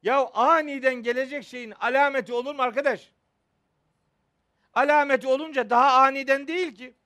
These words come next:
Hava karardı, rüzgar çıktı. Aniden yağmur başladı. Ne anideni görmüyor musun? Yarım saattir ortalıkta kıyamet kopuyor. Aniden mi bu?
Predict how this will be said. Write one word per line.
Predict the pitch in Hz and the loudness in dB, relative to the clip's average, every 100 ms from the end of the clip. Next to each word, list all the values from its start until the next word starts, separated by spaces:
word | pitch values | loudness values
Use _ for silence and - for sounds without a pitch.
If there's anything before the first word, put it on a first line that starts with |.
| _ _ - | _ _ -2
Hava | 247 294 294 | 2 2 2
karardı, | 277 277 262 214 214 | 2 4 2 0 -8
rüzgar | 247 202 285 247 | -8 -4 -2 -2
çıktı. | - 233 160 320 359 294 _ _ _ _ - | -6 -16 -12 -10 -10 -12 _ _ _ _ 2
Aniden | 320 339 320 311 294 320 | 4 6 4 -2 -2 -2
yağmur | 294 285 285 285 262 | 4 4 4 0 -2
başladı. | 240 220 202 202 | -4 -4 -8 -6
Ne | 247 | -2
anideni | 359 359 349 320 277 269 254 | 2 6 4 2 -4 -4 -4
görmüyor | 302 339 349 | -6 -4 -4
musun? | 330 277 | -4 4
Yarım | 285 294 | 6 6
saattir | 208 269 240 247 - - | 4 0 0 -6 -8 2
ortalıkta | 240 233 240 220 226 | 4 6 4 2 0
kıyamet | 202 202 175 - | 0 0 -2 -10
kopuyor. | 127 104 92 85 _ _ _ _ _ _ _ _ _ _ _ _ _ _ _ _ | -14 -14 -20 _ _ _ _ _ _ _ _ _ _ _ _ _ _ _ _ _
Aniden | 208 277 349 359 359 | 0 0 0 0 0
mi | 302 214 | 0 -4
bu? | 147 95 | -6 -14